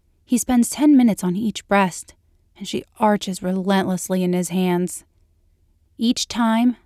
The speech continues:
and in every place their skin separates and then reconnects, the fever of her shocks him. Their arousal is raw, potent. He can smell himself on her.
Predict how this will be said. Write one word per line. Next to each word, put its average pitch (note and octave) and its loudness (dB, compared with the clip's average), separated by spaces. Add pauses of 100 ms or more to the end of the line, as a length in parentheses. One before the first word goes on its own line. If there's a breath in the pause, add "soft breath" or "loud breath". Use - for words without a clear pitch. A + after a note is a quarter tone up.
(120)
and G#3+ -2
in A3 0
every C4+ 0
place A#3+ -2
their F#3+ -4
skin G#3+ -4
separates G#3+ -2
and G3+ 2
then F#3+ 2
reconnects, G#3 -4 (640)
the G#3 0
fever G3 0
of F3 -4
her F#3+ -10
shocks - 0
him. F3 -2 (1200)
Their G#3 0
arousal G3 4
is F3 -4
raw, F3+ 2 (480)
potent. F#3+ -2 (1200)
He A#3 -4
can G3 0
smell E3 2
himself F3 -2
on F3+ 0
her. F3 -4